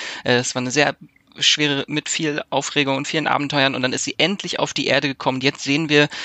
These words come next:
dass sie kein Happy End eigentlich bekommen hat nach der Serie, weil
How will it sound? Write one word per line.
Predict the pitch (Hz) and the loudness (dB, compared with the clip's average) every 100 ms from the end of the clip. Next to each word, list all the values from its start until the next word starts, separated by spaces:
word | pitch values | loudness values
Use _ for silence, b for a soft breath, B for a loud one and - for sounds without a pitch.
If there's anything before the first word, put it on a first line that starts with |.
| B - | B 0
dass | 131 - - | 0 0 -4
sie | 139 139 - | -4 -6 -4
kein | - 139 | 0 2
Happy | 151 147 160 | 0 0 -2
End | 190 | -2
eigentlich | - - 117 - | -4 -4 -6 -12
bekommen | - 123 117 | -4 -2 -2
hat | 113 | -4
nach | 113 104 | -6 -6
der | - | -6
Serie, | - 113 113 110 113 | -6 -6 -6 -8 -6
weil | 107 | -6